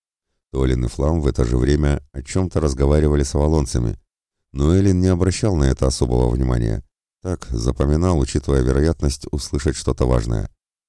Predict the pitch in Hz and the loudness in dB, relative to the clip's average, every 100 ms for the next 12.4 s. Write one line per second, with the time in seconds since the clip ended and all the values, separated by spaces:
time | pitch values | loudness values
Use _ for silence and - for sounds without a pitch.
0 | _ _ _ - 69 - 73 - 98 92 | _ _ _ -4 -2 0 0 2 2 2
1 | - 80 - 90 85 - 76 78 - 71 | 2 -2 0 0 0 0 0 0 -2 -4
2 | - 82 80 73 71 69 - 71 - 95 | -2 0 0 0 -2 -4 -4 -4 -4 -2
3 | 73 67 65 62 71 80 - 62 60 85 | 0 2 2 2 2 0 0 0 0 2
4 | 76 60 52 _ _ _ - 73 85 - | 2 0 -6 _ _ _ -6 0 0 0
5 | 82 80 92 85 73 71 - 78 82 73 | 0 2 4 4 4 0 0 0 0 0
6 | 69 69 78 69 62 90 90 92 87 - | 0 2 2 0 0 0 2 0 0 -6
7 | _ _ _ _ - 90 110 101 78 67 | _ _ _ _ -4 0 0 2 2 4
8 | 71 65 64 65 65 - 62 55 - _ | 2 2 0 0 0 0 -2 -2 -8 _
9 | _ _ _ _ _ _ _ - - 80 | _ _ _ _ _ _ _ -10 -2 2
10 | 85 82 85 87 85 76 78 82 87 87 | 2 2 2 2 0 0 0 2 2 2
11 | 82 71 80 87 80 78 76 - - 80 | 0 0 -2 0 2 2 2 -2 -2 -2
12 | 82 87 80 57 | 0 2 2 0